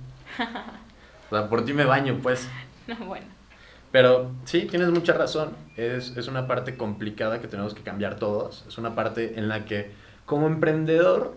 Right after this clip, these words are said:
Speaker 2: no creo que sea tan necesaria, pero sí en algún momento empezar a proyectar que quieres hacer el cambio, que estás cambiando, que estás creciendo, porque no puedes vestirte igual que hace ocho años.
Speaker 1: No, claro, totalmente, y como emprendedor también lo necesitas. Al final,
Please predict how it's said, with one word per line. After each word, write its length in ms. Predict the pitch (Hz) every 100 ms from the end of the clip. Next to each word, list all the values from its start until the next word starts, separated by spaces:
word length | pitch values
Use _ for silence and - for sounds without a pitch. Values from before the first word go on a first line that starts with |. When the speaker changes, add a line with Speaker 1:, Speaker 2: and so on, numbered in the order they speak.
| -
Speaker 2:
no 200 | 139 143
creo 140 | 127
que 100 | - -
sea 260 | 120 -
tan 220 | 156 170
necesaria, 580 | 175 165 120 123 123 127 -
pero 200 | 123 123
sí 380 | - 156 170 -
en 140 | 135
algún 240 | 123 123 135
momento 640 | 139 131 127 127 131 131 -
empezar 380 | 110 110 123 127
a 80 | 131
proyectar 520 | 117 - - 107 -
que 100 | 107
quieres 260 | 113 107
hacer 220 | 104 104 98
el 100 | 98
cambio, 340 | 101 98 87
que 60 | 87
estás 240 | - 107
cambiando, 500 | - 120 113 107 90
que 60 | 104
estás 220 | - 104
creciendo, 520 | - 117 - 101 90 - - - -
porque 180 | 107 107
no 160 | 104 107
puedes 220 | 120 120
vestirte 400 | 110 - 101 113
igual 300 | 104 98 95
que 380 | 117 101 87 85
hace 420 | 87 - 98 90
ocho 320 | 90 - 95 92
años. 320 | 117 101 -
Speaker 1:
No, 160 | 277
claro, 440 | 277 359 453 381 -
totalmente, 520 | 277 320 339 359 302
y 300 | 208 254 254
como 200 | 269 262
emprendedor 480 | 262 254 247 269 285
también 220 | 415 359
lo 100 | 302
necesitas. 640 | 254 226 208 254 254 -
Al 120 | 208 208
final, 420 | 240 240 262